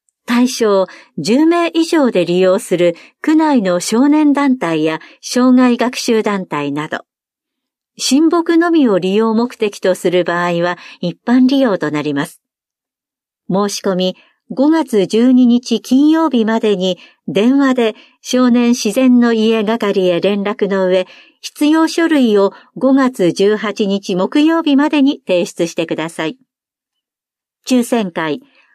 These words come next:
五月十八日木曜日午前十時から区役所本庁舎十九階で抽選会を行います。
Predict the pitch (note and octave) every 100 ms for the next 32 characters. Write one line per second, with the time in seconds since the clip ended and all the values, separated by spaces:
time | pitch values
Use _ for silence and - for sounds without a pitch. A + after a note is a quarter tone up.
0 | _ - C#4 D#4+ D4 A3+ F#3+ A#3 B3 B3+
1 | B3 B3+ A3+ A#3 A3 G3+ B3+ A#3 A#3 G#3+
2 | F#3 F3+ - _ F#3 C4+ E4 C#4+ F3 D3+
3 | A#3+ A#3+ F#3+ F3+ E3+ D#3+ D#3 _ _ _
4 | B3 C#4+ E4+ - A#3 G3 - C#4 C#4 D4+
5 | C#4 B3+ F#3+ D#3+ B3+ D4+ - D#4 - C#4+
6 | C#4 C4 B3+ - A#3 A3 - G#3+ G3 F3
7 | E3+ A3 - F3 D#3+ D3 C#3+ D3+ -